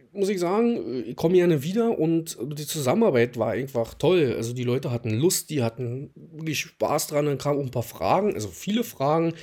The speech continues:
War jetzt nicht das, also ich wüsste jetzt nicht, dass irgendjemand sich bloß in die Ecke gesetzt hat und gesagt hat, "Ah, ich hab keinen Bock drauf" und "Ach,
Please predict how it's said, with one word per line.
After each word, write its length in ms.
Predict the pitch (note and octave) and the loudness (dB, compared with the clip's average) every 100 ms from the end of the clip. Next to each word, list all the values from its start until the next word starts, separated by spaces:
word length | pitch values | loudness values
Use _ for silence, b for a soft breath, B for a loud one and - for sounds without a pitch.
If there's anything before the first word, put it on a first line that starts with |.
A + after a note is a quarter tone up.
| B B | B B
War 140 | A2+ A#2+ | 0 0
jetzt 180 | C#3+ | 2
nicht 160 | D#3 C#3 | -4 -2
das, 380 | C#3+ A#2+ - - | -2 -2 -6 -10
also 200 | - G2 | -12 -10
ich 120 | G2+ - | -10 -6
wüsste 280 | C3 D#3 D#3 | -4 0 2
jetzt 180 | C3 - | 2 0
nicht, 160 | C#3 | -4
dass 160 | C3+ - | -4 -4
irgendjemand 420 | B2+ C3+ C#3 C3+ B2 | -4 -4 -2 -4 -4
sich 160 | A#2+ | -4
bloß 200 | C3+ A#2 | -4 -2
in 80 | A#2 | -2
die 40 | |
Ecke 240 | - C3 F3+ | -2 -2 0
gesetzt 380 | C3+ C#3 - C3 | 0 -2 -4 -4
hat 100 | B2+ | -4
und 80 | |
gesagt 300 | A#2 A2 A#2 | -4 -4 -4
hat, 140 | B2+ A#2+ B B B _ | -6 -8 B B B _
"Ah, 240 | G2+ A#2 B2 | 2 2 2
ich 80 | |
hab 140 | - - | -4 -6
keinen 240 | A2 G2+ | -4 -2
Bock 240 | G2 A2 - | -2 -4 0
drauf" 280 | A#2 A2+ | 0 0
und 240 | A2 G2 - | -4 -10 -6
"Ach, 300 | A2+ A#2 | -6 -6